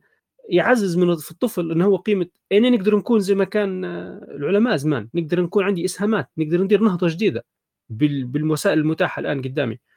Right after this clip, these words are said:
فالإحياء الروح هذه و-، وأيضا في موضوع الكتب والمناهج، واللي حكيناه كله من بداية للنهاية، فكرة أن تبدأ عندنا زي المناعة، المجتمع يبدأ عنده زي المناعة،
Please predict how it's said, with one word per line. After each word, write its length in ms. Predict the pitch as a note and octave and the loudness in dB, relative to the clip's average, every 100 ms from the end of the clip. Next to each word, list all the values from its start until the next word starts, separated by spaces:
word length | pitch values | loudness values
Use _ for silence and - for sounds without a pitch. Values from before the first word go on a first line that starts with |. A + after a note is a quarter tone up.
| _ _ | _ _
فالإحياء 920 | - F3+ F#3 F#3 E3+ F3 D#3+ A#3 A3 | 0 4 4 4 0 -2 0 2 2
الروح 300 | F#3+ G3+ - | 4 2 2
هذه 340 | A3 E3 D#3 - - | 0 0 -2 -6 -12
و-، 280 | D3+ D3 C#3 C3+ B2+ B2 A3 | -10 -8 -8 -8 -10 -14 -16
وأيضا 360 | A#3+ G3+ F3+ D#3 | -8 -4 -2 -4
في 120 | D#3+ | -4
موضوع 320 | D#3 E3 C#3 | -4 -4 -4
الكتب 480 | C3 B2+ - E3+ C3+ | -6 -10 -8 -8 -6
والمناهج، 360 | C3+ D#3+ C3 _ - - - | -4 -2 -4 _ -20 -20 -2
واللي 200 | F3 G3 | 2 2
حكيناه 480 | - A#3+ D#4+ G3+ B2 _ _ - | 2 4 6 4 0 _ _ -6
كله 260 | C#4 F#3 | 0 2
من 160 | D3+ F3+ | 4 4
بداية 260 | E3 E3+ C#3+ | 4 2 2
للنهاية، 500 | G3 F#3+ F#3+ F3 E3+ _ _ _ _ | -2 -4 -4 -6 -8 _ _ _ _
فكرة 360 | B3 A#3+ G3 G#3 | -4 -2 0 0
أن 100 | F3+ | -2
تبدأ 260 | G3+ E3+ | -4 0
عندنا 220 | G3+ F#3+ | 0 0
زي 140 | D#3 G3 | 0 0
المناعة، 560 | E3+ E3 F3 A2+ G#2 _ _ _ _ - | 2 2 2 0 -8 _ _ _ _ -8
المجتمع 460 | C3 F#3+ - C#3+ | -4 -4 -4 -6
يبدأ 120 | D#3 D#3 | -2 -2
عنده 140 | D3+ | 0
زي 120 | C#3 | 0
المناعة، 460 | D3+ D3 C3+ G#2+ | 2 2 -2 -6